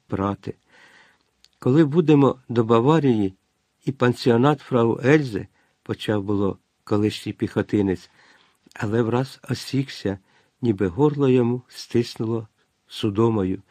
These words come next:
І, здається, я запізно зрозумів, що його і справді судомило. Через це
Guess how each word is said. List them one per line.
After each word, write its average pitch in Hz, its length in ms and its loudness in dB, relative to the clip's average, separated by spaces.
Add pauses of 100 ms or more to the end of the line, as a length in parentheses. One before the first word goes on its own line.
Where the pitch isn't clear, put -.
(580)
І, 165 180 2 (160)
здається, 110 800 -2 (200)
я 139 240 2 (120)
запізно 135 720 0 (180)
зрозумів, 110 680 0 (380)
що - 260 -4
його 113 460 0
і 107 100 -6
справді 135 720 0
судомило. 98 800 -2 (1000)
Через 139 380 2
це 170 300 0